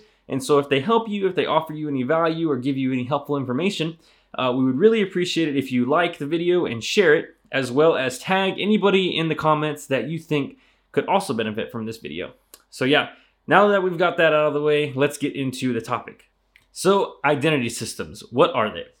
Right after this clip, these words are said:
So in the design industry, uh, in the creative industry, identity and branding kind of get a little bit confused and incorrectly interchanged.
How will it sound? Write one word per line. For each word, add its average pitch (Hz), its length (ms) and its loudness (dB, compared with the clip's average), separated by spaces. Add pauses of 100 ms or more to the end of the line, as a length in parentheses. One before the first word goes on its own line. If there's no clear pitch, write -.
(240)
So 147 540 4
in 220 340 4
the 185 380 -6
design 143 540 2
industry, 120 920 -4 (340)
uh, 117 300 -2
in 135 160 -2
the 131 80 -2
creative 143 500 0
industry, 120 680 -6 (500)
identity 185 880 -2
and 127 400 0
branding 120 680 -2
kind 170 320 -2
of 123 300 -4
get 143 280 -2
a 135 60 -8
little 139 200 2
bit 127 220 -2
confused 147 720 -4
and 120 120 -6
incorrectly 135 760 -4
interchanged. 113 760 -6